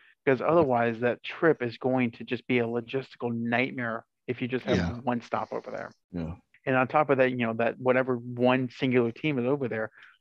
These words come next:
Speaker 1: when they come to the States, they've gotta play two or three games in a row over here as a road trip. It's just, it's
Speaker 3: Yeah.
Speaker 1: not gonna work.
Speaker 3: Yeah.
Speaker 1: But, uh, again, if they, if they have multiple teams, I mean, you can have, there's multiple big cities over in,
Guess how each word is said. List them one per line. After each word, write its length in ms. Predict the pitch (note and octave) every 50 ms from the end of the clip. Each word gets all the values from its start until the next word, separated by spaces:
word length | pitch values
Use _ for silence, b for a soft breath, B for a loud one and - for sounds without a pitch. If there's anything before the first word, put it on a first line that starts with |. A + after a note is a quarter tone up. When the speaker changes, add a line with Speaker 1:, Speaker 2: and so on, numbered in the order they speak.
| _ -
Speaker 1:
when 140 | B2+ B2+ B2+
they 80 | C#3+ C#3
come 220 | - D3+ C#3 B2+
to 100 | - A#2
the 120 | A2+ A#2 A2
States, 260 | - E3+ F3 C#3+ -
they've 100 | C3+ C3+ C3+
gotta 180 | C3 B2+ A#2+
play 220 | - - F3+ F#3 D3
two 180 | - - C3+
or 60 | A#2+
three 200 | - - A#2 A#2+
games 280 | A2 A#2+ A#2 G#2+ G#2+ G#2+
in 80 | G#2+ A2
a 40 |
row 220 | A#2 D3+ G3 F3+ C#3
over 140 | A2+ - A2+
here 280 | - - - - - -
as 120 | B2 -
a 60 | A#2+
road 200 | A2+ C#3+ E3+ F3
trip. 320 | - - - - - - - _ _ _ _ _ -
It's 160 | A#2+ C3 B2
just, 200 | - B2 A#2+ - -
it's 160 | B2+ A#2+ -
Speaker 3:
Yeah. 80 | F#2
Speaker 1:
not 140 | F#2 G2+ - -
gonna 120 | E2+ F#2+
work. 420 | G2 G#2+ C3+ C#3 - - _ - - _ _ _ _ _ _ _ _ _ _ -
Speaker 3:
Yeah. 200 | G2 F#2+ F2 E2+ - _ _ _ _ _
Speaker 1:
But, 220 | - A#2+ A#2 A2 A2+
uh, 40 | A#2
again, 380 | B2 - B2+ B2+ A#2+ C#3 B2
if 100 | A#2 A2
they, 100 | - B2+ C3
if 160 | - D3+ B2+ -
they 100 | B2+ B2+
have 260 | B2 D#3+ E3+ D#3+ C#3
multiple 480 | C3 B2 A2+ A#2 A2+ - A#2 A2 A2+
teams, 420 | - - E3+ E3+ D3+ B2 A2 A2+ - - _ - -
I 40 | A#2
mean, 120 | A#2 A#2+
you 100 | B2 D#3 E3+
can 120 | F#3+ C#3+
have, 520 | A#2+ - - F#3+ G3+ D#3+ C3 A#2+ A2+ G#2+ - - -
there's 440 | - - D3+ D#3 F#3+ G3+ B3 C4+ - - _ -
multiple 440 | E3 D#3 F3 F#3 - F3 E3 D#3
big 200 | D3 D3 C#3 B2
cities 300 | - - D3+ C3+ C3 A2+
over 260 | G#2 A#2+ C3+ A#2 B2 A#2+
in, 160 | A#2 A#2 A2+